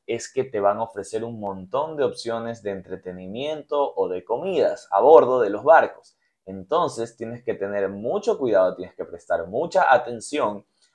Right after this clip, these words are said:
a todo lo que vayas a estar pensando en consumir, porque muchas de estas cosas tienen costos adicionales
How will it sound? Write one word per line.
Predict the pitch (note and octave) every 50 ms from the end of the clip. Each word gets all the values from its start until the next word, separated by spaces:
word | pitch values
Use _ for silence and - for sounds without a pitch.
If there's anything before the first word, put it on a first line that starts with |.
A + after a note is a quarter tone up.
| _ _
a | - A2 A2 - - -
todo | C3 C3 C3 C3 C3+ C3+
lo | B2+ A#2 G#2+ A2
que | G2+ G2
vayas | F#2+ G2 G2 G2+ G#2+ A2 A2 - -
a | G2
estar | F#2 - - - F#2+ G2 G2
pensando | - G#2 G2+ F#2 - - F2+ F2+ F2 F2+ F#2+
en | F#2+ F#2
consumir, | - G#2 G#2+ G#2+ - - D3+ F3 A3 G#3 C3+ - - - _ _ _ -
porque | - A3 - B2+
muchas | C3 D3 D3+ D3+ E3 D#3+
de | D#3+
estas | D#3+ D#3+ D3+ D3 -
cosas | - D3 D3 C#3+ D3 C#3+ C3+ C3+
tienen | - C3+ C3 C3 B2+ B2 B2+
costos | - C3 C3 C3 C3 - - C3 B2+ B2+ - -
adicionales | G2+ G2 G2 G2 F#2+ - A#2+ A#2+ C#3 E3+ F3 C#3+ B2 A#2+ A#2+ B2 - -